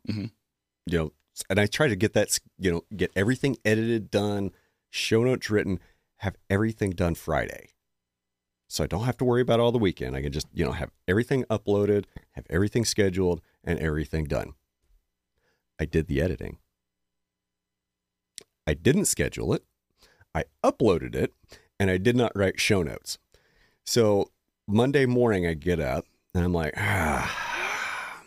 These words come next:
Speaker 2: all right, let's go do our thing." You know, go do morning routine, go down to the office. Like, I'm, maybe sometimes I'm a little bit obsessed, but I like to go down Monday mornings when I get up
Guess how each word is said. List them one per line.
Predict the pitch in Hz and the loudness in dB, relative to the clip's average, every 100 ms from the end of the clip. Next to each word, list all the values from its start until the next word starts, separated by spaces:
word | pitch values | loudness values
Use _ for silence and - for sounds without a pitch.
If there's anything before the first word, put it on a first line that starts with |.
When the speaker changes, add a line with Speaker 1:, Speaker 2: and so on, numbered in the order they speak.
| - _ _ _ _ _ _ _ | -20 _ _ _ _ _ _ _
Speaker 2:
all | 143 160 | 0 2
right, | 98 60 - - | 2 0 -6 -4
let's | 107 | -4
go | - 107 | 0 2
do | 95 | 4
our | 110 | 2
thing." | - 85 87 | 2 -2 0
You | 87 | 2
know, | 90 | 2
go | 95 | 2
do | 98 107 | 2 2
morning | 104 104 | 2 2
routine, | 101 101 95 92 90 _ _ _ _ | 0 0 0 0 0 _ _ _ _
go | 98 | 2
down | 101 117 | 4 4
to | 117 | 4
the | 101 | 2
office. | 92 87 - 80 80 - _ _ _ _ _ _ - | 2 0 0 -2 -2 -4 _ _ _ _ _ _ -2
Like, | 185 - _ _ _ _ _ _ _ _ | -2 -2 _ _ _ _ _ _ _ _
I'm, | 98 104 _ _ _ _ _ | 0 0 _ _ _ _ _
maybe | 107 120 123 | 2 2 2
sometimes | - - 107 98 | 2 2 2 0
I'm | 90 | 0
a | |
little | 85 82 80 | 0 0 0
bit | 76 | -2
obsessed, | 78 - 67 - - | -2 -2 -4 -6 -4
but | 87 - _ | -4 -4 _
I | 90 | 0
like | 90 92 90 - | 2 2 0 -2
to | |
go | 92 95 | 2 2
down | 98 95 98 92 _ _ | 2 0 -2 -6 _ _
Monday | 85 85 110 | 0 2 2
mornings | 127 107 104 110 113 - _ _ | 2 2 2 0 -2 -6 _ _
when | 82 | 0
I | 87 | 0
get | 135 107 | 2 0
up | 65 64 - | -2 -6 -8